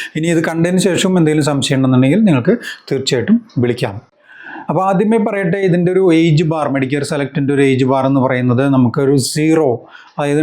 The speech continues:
നയൻറ്റി വൺ ഡേയ്സ് പോലും ആവേണ്ട കുട്ടികൾക്ക്, ഒരു വയ-, ഒരു ദിവസമെങ്കിലും ആയ കുട്ടികളെ ഉൾപ്പെടെ നമുക്കിതിനകത്ത് ജോയിൻ ചെയ്യാൻ പറ്റും. നമുക്ക് ഏജ് ബാർ ഇല്ല,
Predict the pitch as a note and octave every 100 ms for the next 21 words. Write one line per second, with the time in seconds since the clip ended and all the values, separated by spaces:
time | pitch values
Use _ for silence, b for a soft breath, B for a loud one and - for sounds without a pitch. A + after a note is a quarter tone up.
0 | D3+ C#3+ C#3+ D3+ D#3+ D3 C3+ C#3+ C#3+ C3+
1 | B2+ B2 B2+ B2 A#2+ A2+ A3+ B B B
2 | B - C#3+ E3+ D3+ D#3 D3 E3 D#3+ D3
3 | C#3+ F3+ F3 F3+ E3+ D3 C#3+ C3+ C3+ B2+
4 | C#3 A3+ C#3 B2+ - D3 C4 B B B
5 | - B2+ B2+ C3 B2+ A#2+ A#2+ A#2+ A#2+ C3+
6 | B2+ C3 G3+ A#3+ - _ - D3 C3+ D3+
7 | C#3 C3+ C3+ A3+ C#3 C#3 C3+ D3 D3 C#3+
8 | C3+